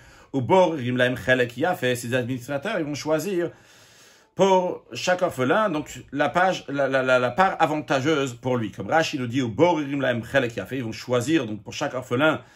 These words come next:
une bonne part. Les Chol, Echad, cha-, pour chacun, Yafé, Lazé, Yafé, Lazé, ce qui est bien pour cet, cet tel orphelin, ce qui est bien pour l'autre orphelin.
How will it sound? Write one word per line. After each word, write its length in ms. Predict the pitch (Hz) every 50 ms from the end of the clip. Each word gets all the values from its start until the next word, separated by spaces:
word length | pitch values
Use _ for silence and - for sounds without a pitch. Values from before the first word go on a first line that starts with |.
| - - - _ _ -
une 260 | 127 135 127 127 113
bonne 520 | 101 - 156 156 147 131 120 113 104 101 95
part. 400 | - 139 143 175 214 214 - - - _ _ _ -
Les 80 | 127
Chol, 320 | 120 107 117 190 226 - - -
Echad, 500 | 180 185 - - 170 147 - 127 123 - _ _ _ _ _
cha-, 280 | - - - 160 -
pour 120 | - - 123
chacun, 340 | 117 123 104 - 123 143 160
Yafé, 320 | 143 160 208 196 - 165
Lazé, 320 | 147 147 101 104 185 240 240 247
Yafé, 200 | 247 247 240 226
Lazé, 220 | 226 202 156 165
ce 80 | 160 -
qui 100 | - 131
est 40 |
bien 240 | 123 104 160 160 151
pour 260 | 120 131 135 120 113
cet, 240 | 113 - 127 - -
cet 140 | - 147 135
tel 160 | - 175 180
orphelin, 340 | - - - 165 175 160 147
ce 80 | 131 -
qui 60 | -
est 40 | 117
bien 120 | 139 131
pour 120 | - 120
l'autre 200 | 139 202 202 -
orphelin. 420 | 196 185 - 185 175 165 160 156